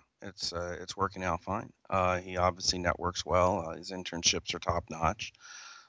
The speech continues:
Um, you know, he can graduate early. Uh, I sat on one of the, uh, California college boards, uh,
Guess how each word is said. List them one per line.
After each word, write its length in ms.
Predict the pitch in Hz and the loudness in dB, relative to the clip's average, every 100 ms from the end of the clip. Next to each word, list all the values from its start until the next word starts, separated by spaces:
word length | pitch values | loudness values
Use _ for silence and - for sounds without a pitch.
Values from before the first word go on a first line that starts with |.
| _ | _
Um, 560 | 92 95 90 90 90 - - _ - | 4 8 8 6 2 -4 -10 _ -8
you 120 | 110 | 2
know, 100 | 101 | 4
he 260 | 95 - 110 | 4 0 -4
can 80 | 95 | 0
graduate 480 | 98 95 92 98 | 6 6 4 0
early. 380 | 85 87 95 98 | -2 0 0 2
Uh, 200 | 92 87 - | 2 4 4
I 140 | 104 | 4
sat 300 | 107 - 90 | 4 4 4
on 120 | 85 87 | 2 -2
one 180 | 85 | -4
of 40 | 87 | -6
the, 160 | 85 82 _ _ - | -8 -8 _ _ -20
uh, 40 | 82 | -6
California 560 | - 87 87 85 87 78 - _ | 2 2 2 0 -2 -4 -10 _
college 380 | - 90 101 - | 2 4 4 2
boards, 420 | 85 82 80 - - - | -6 -8 -2 -2 -2 -4
uh, 340 | 85 85 80 | -6 -6 -6